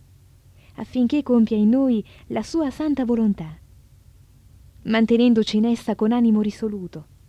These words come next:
Non cadremo mai in errore. Dovete inoltre avvertire che il fatto di ricevere tali grazie non significa che si abbia pure maggior merito.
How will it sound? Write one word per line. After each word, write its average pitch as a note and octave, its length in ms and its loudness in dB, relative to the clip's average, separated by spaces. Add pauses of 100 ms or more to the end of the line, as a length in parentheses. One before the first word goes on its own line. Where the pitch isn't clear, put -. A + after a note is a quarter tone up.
(840)
Non G#3 200 2
cadremo G#3 420 2
mai G#3 260 -2
in F#3+ 100 -2
errore. E3 500 -8 (2500)
Dovete A#3 400 2
inoltre A3+ 400 0
avvertire F#3+ 720 -4 (340)
che - 120 -10
il A3+ 120 -2
fatto C#4 280 -2
di G#3+ 120 0
ricevere G3 520 -2
tali F#3 220 -6
grazie F3+ 580 -8 (380)
non B3+ 200 0
significa A3 720 0 (100)
che G#3 140 -8
si - 160 -4
abbia G3+ 240 -2
pure G#3 260 -2
maggior E3 320 -4
merito. D#3 500 -8